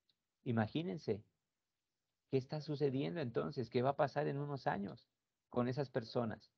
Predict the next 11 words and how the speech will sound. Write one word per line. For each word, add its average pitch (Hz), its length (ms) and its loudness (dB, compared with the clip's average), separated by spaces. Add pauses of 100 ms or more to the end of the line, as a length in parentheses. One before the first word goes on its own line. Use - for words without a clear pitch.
(260)
Oaxaca, 127 720 6
bueno, 113 260 -4
Oaxaca, 113 640 4 (300)
si 113 320 4
ustedes 127 400 2
habían 117 280 2
observado, 120 500 4
no 117 140 2
había 117 180 4
impactado 117 560 6
eso, 160 260 0